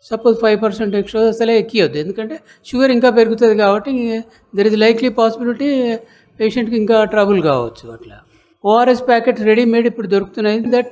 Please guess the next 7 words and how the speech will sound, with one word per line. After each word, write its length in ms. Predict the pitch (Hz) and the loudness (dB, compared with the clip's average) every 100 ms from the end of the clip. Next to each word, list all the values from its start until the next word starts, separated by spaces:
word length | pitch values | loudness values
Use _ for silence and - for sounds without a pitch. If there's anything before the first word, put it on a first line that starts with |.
| 233 | -6
you 60 | 214 | -6
can 200 | 220 208 | -4 0
have, 340 | 190 180 127 | 2 0 -2
అంటే, 400 | 165 170 180 151 _ _ | -6 -8 -8 -10 _ _
పేషెంట్ 400 | 185 196 214 190 | -2 -2 -2 -4
తీసుకోవచ్చు 540 | 185 196 - 180 175 190 | -6 -6 -4 -4 -4 -6
ఒకవేళ 320 | 175 175 170 | -6 -4 -4